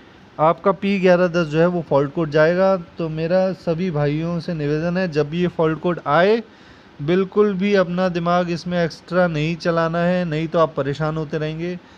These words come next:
आज ऐसा ही कुछ हुआ और अंत में जो इसकी, अ, solution निकला वो इसी तरीके से, अ,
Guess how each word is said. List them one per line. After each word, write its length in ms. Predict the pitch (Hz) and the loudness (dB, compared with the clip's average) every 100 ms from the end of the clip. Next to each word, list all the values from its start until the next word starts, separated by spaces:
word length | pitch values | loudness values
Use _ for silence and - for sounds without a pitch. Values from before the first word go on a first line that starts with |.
| - - - - | -20 -20 -20 -6
आज 420 | 131 151 165 151 | 2 4 2 -2
ऐसा 340 | 147 139 170 160 | -2 0 2 2
ही 140 | 175 | 0
कुछ 340 | 165 175 - | -2 -6 -4
हुआ 180 | 160 175 | 0 4
और 580 | 190 165 160 165 156 156 | 4 4 2 2 0 -2
अंत 260 | 151 175 175 | -4 -4 -2
में 200 | 180 175 | -2 -2
जो 420 | 170 180 180 180 139 - - - - | 0 2 2 0 -6 -18 -20 -20 -10
इसकी, 680 | 156 147 - 180 185 185 175 | -8 -8 -6 -2 0 0 -2
अ, 40 | 139 127 120 117 113 120 123 135 135 - | -2 -2 0 -2 -4 -8 -12 -16 -10 -4
solution 440 | 147 160 170 208 | 0 0 -2 -2
निकला 300 | 185 160 180 | -4 -2 0
वो 260 | 180 170 170 | 0 -2 -4
इसी 200 | - 156 | -4 -6
तरीके 340 | 135 120 127 | -6 -6 -8
से, 120 | - | -6
अ, 100 | 185 | -8